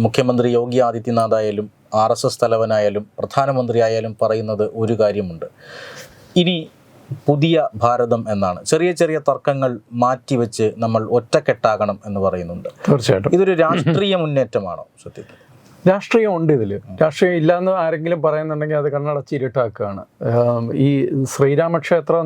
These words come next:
Speaker 2: നിർമ്മാണം മാത്രമല്ല, ശ്രീരാമന് പോലും രാഷ്ട്രീയമുണ്ട്. ശ്രീരാമന്റെ ചരിത്രത്തിനും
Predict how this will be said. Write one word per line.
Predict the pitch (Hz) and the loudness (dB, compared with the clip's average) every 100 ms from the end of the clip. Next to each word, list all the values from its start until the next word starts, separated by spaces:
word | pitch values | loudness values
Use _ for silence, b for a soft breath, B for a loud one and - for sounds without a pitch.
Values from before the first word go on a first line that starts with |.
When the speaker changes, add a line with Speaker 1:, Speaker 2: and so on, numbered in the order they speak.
| 143 | 0
Speaker 2:
നിർമ്മാണം | 131 143 156 165 175 - b b b - - 139 131 127 | 0 0 0 -2 -4 -8 b b b -10 -2 0 2 4
മാത്രമല്ല, | 131 156 190 151 101 - - - | 2 4 2 2 -2 -6 -8 -4
ശ്രീരാമന് | - 156 190 220 220 226 214 | 2 4 4 2 2 0 2
പോലും | 214 196 180 | 2 0 -2
രാഷ്ട്രീയമുണ്ട്. | 139 - 131 104 98 - - b b - | -2 -2 -2 -2 -8 -14 -20 b b 0
ശ്രീരാമന്റെ | 147 160 185 190 196 196 202 190 196 156 | 2 4 2 2 0 0 -2 0 0 0
ചരിത്രത്തിനും | 160 156 151 196 190 190 | 0 -2 -2 -2 -2 -4